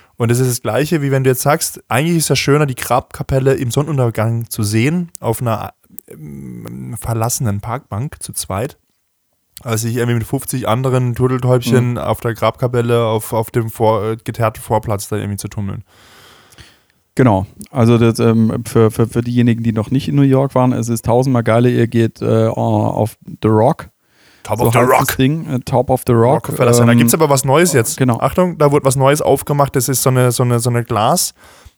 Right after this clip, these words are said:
Speaker 1: äh, Plattform, die ha-, hat Überhang. Du siehst quasi auf dem Boden runter und dann siehst du, und die ist ein bisschen,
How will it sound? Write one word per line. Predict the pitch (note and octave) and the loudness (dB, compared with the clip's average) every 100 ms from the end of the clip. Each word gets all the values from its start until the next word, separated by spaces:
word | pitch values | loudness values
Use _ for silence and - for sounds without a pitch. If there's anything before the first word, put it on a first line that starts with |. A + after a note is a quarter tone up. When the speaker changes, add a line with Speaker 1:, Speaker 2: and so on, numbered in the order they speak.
| _ | _
Speaker 1:
äh, | C3 B2 | 0 0
Plattform, | B2 C#3 - D3+ D#3 D3+ | 2 -4 -2 0 0 0
die | C3 B2+ | -2 -2
ha-, | - A2+ | -2 -4
hat | B2+ | -4
Überhang. | C#3+ D3+ D3+ B2 A2+ G#2+ | -4 0 2 2 0 -2
Du | - | -2
siehst | A#2 C3+ - | -2 -4 -2
quasi | C3+ A#2+ B2+ | 0 2 2
auf | A2 C3+ | 0 0
dem | B2 | -2
Boden | A#2+ C#3+ | 0 0
runter | B2 A2+ A#2 A#2+ | 0 -2 0 -2
und | G#2 A#2 | 0 0
dann | A#2 | -2
siehst | A#2 - B2+ - | -2 -4 -6 -4
du, | B2 | -4
und | A#2+ | -4
die | B2 | -2
ist | B2 | -2
ein | B2+ | 0
bisschen, | B2 - B2+ | -2 -2 -4